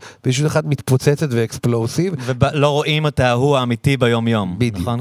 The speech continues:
Speaker 1: והם
Speaker 2: קלארק
Speaker 1: כאילו,
Speaker 2: קנט כזה, זה
Speaker 1: בדיוק, הם
Speaker 2: הקלאסי.
Speaker 1: כאילו לא יכולים לחיות ביחד באותו בן אדם. שזה באמת הר-, הרבה מתבגרים, שהילד הטוב שאני וההוא והמשפחתי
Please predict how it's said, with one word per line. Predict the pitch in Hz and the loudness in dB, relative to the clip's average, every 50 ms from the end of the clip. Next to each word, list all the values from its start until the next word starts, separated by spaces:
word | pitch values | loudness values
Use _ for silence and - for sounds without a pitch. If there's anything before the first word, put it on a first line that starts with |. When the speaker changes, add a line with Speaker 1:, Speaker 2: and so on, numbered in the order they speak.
| - - | -4 -2
Speaker 1:
והם | - 127 131 | 0 0 0
Speaker 2:
קלארק | 131 135 127 | 2 2 2
Speaker 1:
כאילו, | 214 208 - | 2 2 2
Speaker 2:
קנט | 143 135 123 117 - | 2 0 0 -2 -2
כזה, | - - 107 95 | -4 -4 -2 0
זה | 98 | 0
Speaker 1:
בדיוק, | 95 - - 117 | 0 0 2 0
הם | 113 | 0
Speaker 2:
הקלאסי. | - - 147 135 | 0 0 -2 0
Speaker 1:
כאילו | 131 185 190 190 | 2 2 2 2
לא | 190 185 | 2 2
יכולים | 190 190 190 180 180 | 2 2 0 0 0
לחיות | 165 160 156 156 165 160 | 0 0 0 0 -2 0
ביחד | 147 147 143 143 143 143 - 147 123 | 0 0 2 2 0 0 0 0 0
באותו | 113 117 110 - 123 | 2 0 0 0 0
בן | 120 120 | 0 -2
אדם. | 117 110 101 101 92 85 90 - - - - - - - | -2 -2 -2 -4 -4 -6 -8 -12 -18 -20 -20 -20 -18 -8
שזה | - - 120 135 165 | -6 -2 -2 0 0
באמת | 175 180 175 170 | 0 0 -2 -2
הר-, | 165 156 - - | -4 -4 -4 -2
הרבה | 139 127 131 131 127 117 123 143 | 0 0 0 0 0 0 0 0
מתבגרים, | 151 156 151 127 117 131 117 117 131 160 139 101 85 90 - - | 0 0 -2 0 2 2 2 2 0 -2 -2 -4 -6 -8 -10 -8
שהילד | - - - 104 107 113 135 143 147 131 | -6 -4 -2 -2 0 -2 -2 -2 -2 -2
הטוב | 123 - _ - 156 156 147 | -4 -2 _ 0 0 2 0
שאני | - - 147 123 117 113 113 107 | -2 -2 -2 -2 -2 -2 -4 -2
וההוא | 98 104 107 104 104 110 135 156 139 117 | -2 -2 -2 0 0 0 0 0 0 0
והמשפחתי | 113 107 113 - - - 127 - - - 208 196 | 0 -2 -4 -4 -4 -6 -6 -6 -6 -4 -4 -4